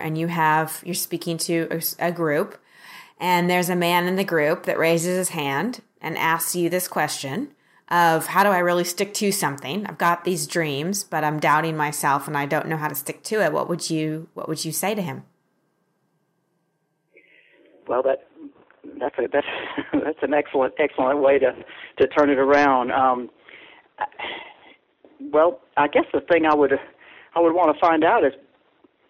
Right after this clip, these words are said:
Speaker 2: what, what is it that they're looking for? You know, what, what, what inspires you about something? What, what's, um, you know, um, what, what do you see in this particular opportunity that inspires you in the first place? What's drawing you, or what, what do you,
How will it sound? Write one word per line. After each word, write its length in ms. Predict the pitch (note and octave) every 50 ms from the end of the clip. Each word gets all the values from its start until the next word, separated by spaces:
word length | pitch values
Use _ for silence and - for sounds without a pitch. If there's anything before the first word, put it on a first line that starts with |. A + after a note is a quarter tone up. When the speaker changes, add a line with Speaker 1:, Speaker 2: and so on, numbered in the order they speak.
| _ _ _ E3
Speaker 2:
what, 420 | E3+ D3+ D3+ E3 F3+ E3+ D3 -
what 280 | D3 C#3+ E3 E3+ E3 F3
is 120 | E3+ D#3+
it 140 | E3 D#3 D#3 -
that 100 | D#3 D3
they're 140 | D3+ C#3+ C#3
looking 340 | C#3+ D3 - - C#3+ A#2 -
for? 340 | - A#2+ A#2 A#2 A#2 A#2 A#2+
You 80 | B2+ C3+
know, 100 | B2+ B2
what, 280 | B2+ D3 D#3 D#3 - C#3
what, 180 | C3+ D3+ D#3 D3+ - - - - - - - -
what 140 | - E3 E3+
inspires 540 | F3 D#3 - - - D3+ D#3 D#3+ E3 D#3 D3+
you 100 | D3 D3
about 260 | C#3+ C#3+ C#3+ C3+ C3 - -
something? 360 | D3 C#3 - C#3 C3 B2+ A#2+ - - B2+ B2
What, 260 | B2+ C#3 - - -
what's, 200 | - C#3+ C#3+ C#3+ - - _ _ _ _ _ _ _ _ _ -
um, 360 | B2 B2 B2 B2 A2+ B2 B2 _ - _ _ _ _
you 120 | - B2+ A#2
know, 300 | A2+ A2 G#2+ A2 - _ -
um, 360 | A2 A2 A2 A2+ A#2 A2+ A2 - _ _ _ _ _ _ _ _ _ _ -
what, 220 | - C#3+ - -
what 120 | C3+ D3+ C#3+
do 60 | C#3+
you 100 | C3 C3+ C3 - -
see 340 | D#3+ C#3 C3+ C3 B2 A#2+ - - - - - - - -
in 200 | - C#3 C3+ B2+
this 200 | B2 C3 C3 C3 - - -
particular 460 | D3 - - D3 - - C3 C3 B2
opportunity 760 | B2 B2+ - B2+ B2 - D3 C#3+ D#3 D#3 - A#2 G#2+ G#2+ G#2+ -
that 200 | A2+ A2 - - - - - -
inspires 520 | - A#2+ A2+ G2+ - - A#2+ A2+ A#2+ B2 -
you 80 | A#2+ A#2
in 40 |
the 60 | A2+ A2+
first 240 | - C#3+ D3 C#3+ -
place? 140 | A#2 G#2 G2+
What's 180 | A2+ A#2+ - -
drawing 360 | - B2 A2+ A#2+ C3 B2 B2
you, 300 | A#2 A#2 A#2 A#2 - -
or 180 | B2+ A#2 A2
what, 300 | A2+ A2+ B2+ B2+ B2 - -
what 160 | B2+ B2 -
do 60 | A#2
you, 140 | A#2 A#2+ A2+